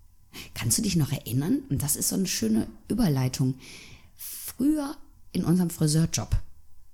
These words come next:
da ging es immer darum, wenn du eine Schwäche hattest, wurde alles dafür getan, die Schwäche wegzumachen.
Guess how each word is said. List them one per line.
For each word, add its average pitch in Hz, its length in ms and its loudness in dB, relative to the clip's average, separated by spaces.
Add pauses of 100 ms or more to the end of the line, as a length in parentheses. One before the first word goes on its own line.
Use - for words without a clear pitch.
(720)
da 143 120 2
ging 170 180 2
es 190 140 2
immer 151 180 4
darum, 175 420 0
wenn 160 100 2
du 170 60 6
eine 160 140 4
Schwäche 220 440 -2
hattest, 254 340 -2
wurde 165 220 0
alles 208 200 2
dafür 190 260 -2
getan, 175 280 0
die 165 60 -2
Schwäche - 360 -2
wegzumachen. - 640 0